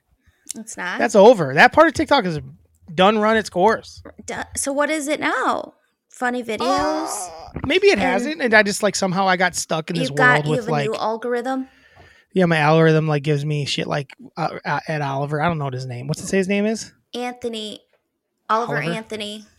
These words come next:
Speaker 2: Oliver Anthony. I get Oliver Anthony. I get a bunch of fucking people that are pissed about shit, and, like, it's not fun. But
Speaker 1: Well,
Speaker 2: every once in a while, I'll come across fun stuff.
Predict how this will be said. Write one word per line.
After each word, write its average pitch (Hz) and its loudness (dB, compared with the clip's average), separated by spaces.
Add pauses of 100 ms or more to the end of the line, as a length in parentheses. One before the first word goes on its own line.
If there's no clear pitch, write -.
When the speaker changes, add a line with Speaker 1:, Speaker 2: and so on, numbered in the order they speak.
Speaker 2:
Oliver 170 0
Anthony. 190 -4 (600)
I 254 0
get 285 4
Oliver 262 4
Anthony. 214 -2
I 214 0
get 208 0
a 202 0
bunch 202 -4
of 190 -6
fucking 180 -6 (100)
people 185 -4
that 190 2
are 180 0
pissed 170 -6
about 165 -4
shit, 170 -4
and, 165 -6
like, 147 -10 (2000)
it's 208 -6
not 247 2
fun. 139 -6 (120)
But 160 -2
Speaker 1:
Well, 320 -6 (460)
Speaker 2:
every 208 6
once 233 6
in - 0
a - 6
while, 247 6
I'll - 2
come 208 0
across 185 0
fun 170 -4
stuff. - -8